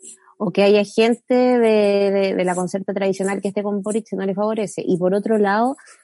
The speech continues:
ella también se ha desligado de, o sea, no,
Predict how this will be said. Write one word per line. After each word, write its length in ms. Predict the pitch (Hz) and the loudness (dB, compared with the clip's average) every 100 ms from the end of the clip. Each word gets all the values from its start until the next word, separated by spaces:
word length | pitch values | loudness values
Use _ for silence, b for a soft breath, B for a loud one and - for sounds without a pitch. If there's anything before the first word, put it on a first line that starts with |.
| _ | _
ella 200 | 196 233 247 | 4 6 6
también 360 | 233 185 190 | 4 4 4
se 120 | 190 226 | 2 2
ha 20 | |
desligado 720 | 226 233 233 220 233 254 262 | 4 4 4 4 4 4 4
de, 680 | 262 262 262 262 262 254 - | 4 4 6 4 4 2 -2
o 60 | 196 | -4
sea, 180 | 214 214 | -4 2
no, 180 | 220 | 2